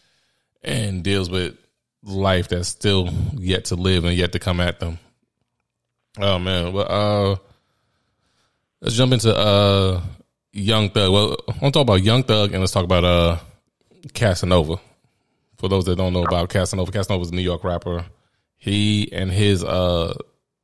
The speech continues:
group, gang, affiliates, whatever, they also were hit with rico charges. And now you got Young Thug getting hit with rico charges. Now, <laughs> at this,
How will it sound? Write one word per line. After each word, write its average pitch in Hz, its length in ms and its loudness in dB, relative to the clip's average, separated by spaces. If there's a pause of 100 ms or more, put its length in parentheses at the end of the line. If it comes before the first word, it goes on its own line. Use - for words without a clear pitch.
(680)
group, 98 440 0
gang, 92 520 2
affiliates, 90 540 0
whatever, 90 520 0
they 82 120 -4
also 101 360 0
were 95 100 0
hit 95 180 -2
with 92 120 -6
rico 90 280 -4
charges. - 560 -6 (680)
And - 100 -8
now 95 80 -2
you 95 180 2
got 90 120 2
Young 98 240 2
Thug 98 240 2
getting 92 200 0
hit 95 120 0
with 95 100 -2
rico 95 260 0
charges. 90 440 -2
Now, 92 420 -4 (380)
<laughs> - 380 -20 (500)
at 120 140 -2
this, 165 200 -2